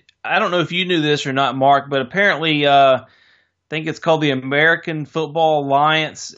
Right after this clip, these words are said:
It has a team, and it's called the Birmingham Iron. And I, I guess I knew that, but I hadn't really paid a whole lot of attention.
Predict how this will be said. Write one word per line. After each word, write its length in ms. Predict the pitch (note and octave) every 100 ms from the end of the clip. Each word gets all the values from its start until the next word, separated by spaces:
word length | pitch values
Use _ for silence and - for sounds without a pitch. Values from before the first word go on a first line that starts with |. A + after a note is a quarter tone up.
| -
It 280 | C#3 B2+
has 200 | C#3 D3+
a 60 | C3+
team, 580 | - D3+ D3+ D#3 D3 C#3
and 260 | C3+ C3+ C3+
it's 140 | A#2+
called 300 | - D3+ D3
the 60 | A#2
Birmingham 600 | C#3 C#3+ D3 C3+ C#3 B2
Iron. 520 | B2 C3 C#3 C#3 C#3
And 120 | C#3
I, 260 | E3+ F#3 D#3
I 40 |
guess 220 | G3+ G#3
I 80 | F3
knew 280 | D3 D3 D3+
that, 240 | D3 D3
but 120 | C#3+ C#3
I 60 |
hadn't 260 | C#3+ D3+ C#3
really 160 | C#3
paid 240 | - C#3+ C#3
a 60 |
whole 200 | B2 C#3+
lot 240 | C3+ C3+ C3+
of 80 | A2+
attention. 680 | - C#3+ C#3 - D3 C3+